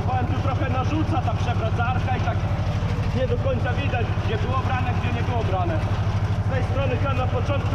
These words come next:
tak się wycwaniłem i chciałem cztery wziąć naraz, ale, yy, finalnie potem odpuściłem, to przejedziemy tak na razie. Jest troszeczkę głośno, no ale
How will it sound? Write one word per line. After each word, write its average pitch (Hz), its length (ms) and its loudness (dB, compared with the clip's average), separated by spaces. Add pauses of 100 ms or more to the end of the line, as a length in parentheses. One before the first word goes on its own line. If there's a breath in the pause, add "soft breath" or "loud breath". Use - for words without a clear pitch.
tak 247 100 0 (100)
się 240 100 0 (300)
wycwaniłem 254 560 0
i - 100 0
chciałem 247 220 0 (120)
cztery 262 320 0
wziąć 254 280 0
naraz, 262 300 0 (120)
ale, 214 160 0
yy, - 1800 0
finalnie - 380 0 (100)
potem 247 220 0
odpuściłem, 240 580 0
to 220 120 0 (100)
przejedziemy 226 500 0 (140)
tak 190 160 0 (140)
na 160 120 0
razie. - 260 0 (4000)
Jest - 220 0
troszeczkę 277 420 0 (100)
głośno, 269 420 0 (140)
no - 20 0 (160)
ale 254 200 0